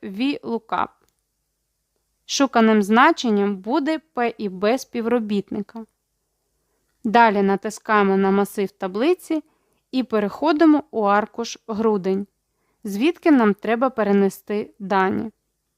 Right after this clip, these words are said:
Виділяємо діапазон для пошуку і обов'язково ставимо знаки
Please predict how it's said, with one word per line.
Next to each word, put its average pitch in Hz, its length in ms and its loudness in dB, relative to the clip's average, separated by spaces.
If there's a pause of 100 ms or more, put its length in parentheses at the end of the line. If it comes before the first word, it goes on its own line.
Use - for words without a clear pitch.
(800)
Виділяємо 220 600 4
діапазон 202 600 0
для 190 160 -2
пошуку 285 680 -6 (560)
і 233 60 -6
обов'язково 226 760 2
ставимо 262 560 2
знаки 214 560 0